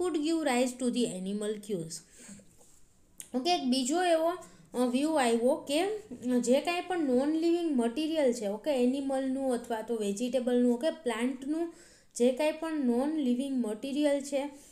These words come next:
તે contain the vital or life generating force.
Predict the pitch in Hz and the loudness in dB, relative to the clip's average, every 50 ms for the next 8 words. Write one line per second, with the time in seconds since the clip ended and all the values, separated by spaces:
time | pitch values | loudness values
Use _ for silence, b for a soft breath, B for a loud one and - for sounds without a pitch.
0 | B B B B B _ _ - 226 247 294 339 370 359 - 277 262 262 269 262 | B B B B B _ _ 0 2 2 2 2 0 -2 -4 -4 -2 -2 -2 -4
1 | 262 330 339 349 349 339 339 349 311 254 220 196 202 226 226 - 311 302 311 302 | -4 -4 -2 -2 -2 -2 -2 -2 0 0 0 0 0 -2 -2 0 2 2 4 4
2 | 285 277 269 240 220 196 185 208 247 247 240 - 233 214 208 202 202 196 196 196 | 2 2 0 0 -2 -2 -2 -2 -2 -2 -4 -6 -6 -4 -2 -2 -2 -2 -2 -2
3 | 226 233 254 254 247 - - - 202 185 175 165 | 0 0 -2 -2 -4 -8 -12 -10 -8 -6 -6 -8